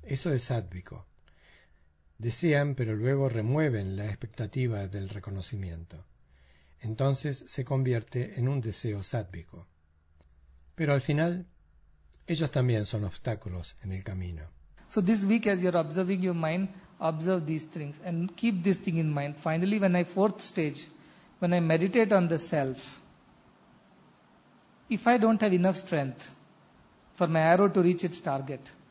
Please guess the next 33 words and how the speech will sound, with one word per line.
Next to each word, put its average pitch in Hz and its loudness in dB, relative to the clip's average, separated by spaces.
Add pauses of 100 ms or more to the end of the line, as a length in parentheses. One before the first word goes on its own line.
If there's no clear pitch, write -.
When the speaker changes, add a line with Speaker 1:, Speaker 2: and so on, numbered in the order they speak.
(400)
Speaker 2:
or 202 6
enough 208 4
focus 214 2
for 185 0
the 160 2
arrows 170 4
to 185 -4
reach 170 0
the 170 -2
target, 165 0 (800)
I 156 0
will 156 -2
not 151 -2
be 151 -2
able 156 -4
to 214 -10 (140)
achieve 147 -6
it. 147 -6 (1160)
Strength 247 4 (260)
by 170 0
removing 180 0 (480)
unwanted, 160 -2
unnecessary 156 -4
desires 147 -2
that 139 -6
drain 185 4
you 160 0
of 147 -4
your 165 -4 (680)
real 165 0
energy 147 -4
and 143 -4
vitality. 131 -6